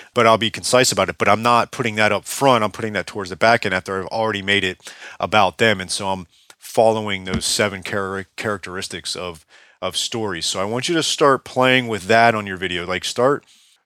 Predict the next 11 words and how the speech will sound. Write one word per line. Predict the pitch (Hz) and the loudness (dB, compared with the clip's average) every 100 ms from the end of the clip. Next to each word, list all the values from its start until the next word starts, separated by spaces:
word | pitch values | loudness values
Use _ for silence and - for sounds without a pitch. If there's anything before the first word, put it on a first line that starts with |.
| _ _ | _ _
working | 120 127 127 113 | -4 -4 -4 -2
that | 110 113 | 4 6
out. | 104 92 | 6 4
If | 95 | 0
you | 117 | -4
have | |
to | 113 | -4
write | 104 117 131 127 | 0 4 6 6
it | |
out | 113 101 95 92 - | 6 6 4 0 -6
and | 107 104 101 92 | -2 0 0 -4